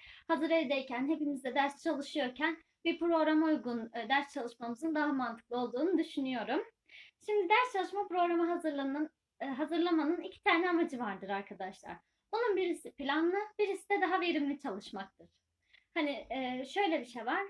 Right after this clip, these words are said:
Mesela siz çok düzensiz çalışın. Mesela her gün on saat çalışın ama çok düzensiz çalışın. İşte yarım saat birine bakın, üç saat başka bir derse bakın, beş saat diğer derse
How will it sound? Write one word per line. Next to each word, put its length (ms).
Mesela 340
siz 300
çok 240
düzensiz 560
çalışın. 600
Mesela 400
her 140
gün 140
on 160
saat 300
çalışın 280
ama 200
çok 240
düzensiz 540
çalışın. 340
İşte 360
yarım 260
saat 300
birine 340
bakın, 320
üç 160
saat 360
başka 340
bir 100
derse 360
bakın, 280
beş 180
saat 260
diğer 340
derse 300